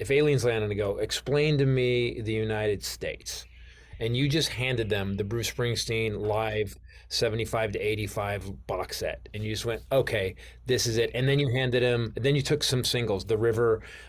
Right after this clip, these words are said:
uh, The River and The Rising, and you said, "Just listen to these." Uh, they would come back with a semblance and a vibe of what America is. He's really has a way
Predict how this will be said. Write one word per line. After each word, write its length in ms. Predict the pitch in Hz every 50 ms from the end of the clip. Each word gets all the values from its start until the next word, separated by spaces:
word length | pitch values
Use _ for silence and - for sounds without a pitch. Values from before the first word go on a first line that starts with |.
| -
uh, 340 | 110 107 107 110 113 113 113 -
The 140 | 104 113 113
River 540 | 110 120 120 107 117 120 120 117 113 110 -
and 140 | 113 107 113
The 60 | 110
Rising, 500 | 113 110 110 107 101 92 95 87 87 87
and 100 | 101 110
you 60 | 107
said, 280 | - - 120 110 101 -
"Just 240 | - 151 143 - -
listen 460 | 139 139 147 135 - - 135 123 -
to 120 | - 120
these." 540 | 104 95 101 95 80 53 53 - - - - - - - - - - - - - - -
Uh, 420 | 117 117 113 113 110 110 110 113 - - - - - - - - -
they 320 | 120 117 110 117 135 143
would 160 | 151 151 139 -
come 160 | - 139 135
back 240 | 131 131 127 127 -
with 140 | 135 117
a 100 | 120 117
semblance 520 | 107 98 107 127 127 127 117 120 120 117 -
and 120 | - 113
a 60 | 113
vibe 460 | 107 101 107 110 104 101 101 98 92 95
of 100 | 92 98
what 140 | 101 92
America 480 | 95 98 95 95 92 90 87 - - - -
is. 240 | - 78 76 - -
He's 400 | - - 135 135 135 131 113 120
really 520 | 117 120 127 139 143 151 151 151 147 139
has 260 | 120 127 131 131 120
a 100 | 120 127
way 560 | 117 107 107 107 107 104 101 98 101 98 -